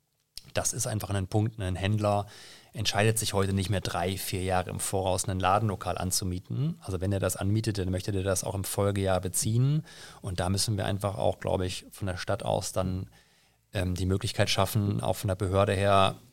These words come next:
dass die Genehmigungsprozesse so schnell sind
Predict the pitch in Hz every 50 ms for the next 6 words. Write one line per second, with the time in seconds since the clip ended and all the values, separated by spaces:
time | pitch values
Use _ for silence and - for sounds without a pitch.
0 | - - - 101 - - - 104 98 92 95 101 101 104 101 - - - 98 -
1 | - 98 - 107 95 87 90 98 104 110 104 - - - 107 95 95 101 110 110
2 | 110 117 117 113 120 127 131 120 - - -